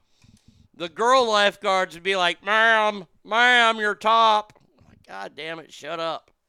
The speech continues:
So that was one of our rules. But the greatest story ever, from the water park.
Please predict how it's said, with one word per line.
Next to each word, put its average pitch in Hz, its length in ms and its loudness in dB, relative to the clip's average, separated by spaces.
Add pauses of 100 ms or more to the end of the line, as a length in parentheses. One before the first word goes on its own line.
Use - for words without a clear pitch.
(1800)
So 160 320 -8
that 180 260 -4
was 170 160 -12
one 170 140 -8
of 147 100 -10
our 139 140 -8
rules. 123 280 -14
But 147 300 -12
the 123 140 -18
greatest 196 420 -8
story 175 380 -10
ever, 117 280 -12 (1800)
from 151 140 -14
the 147 80 -12
water 135 320 -10
park. 113 340 -16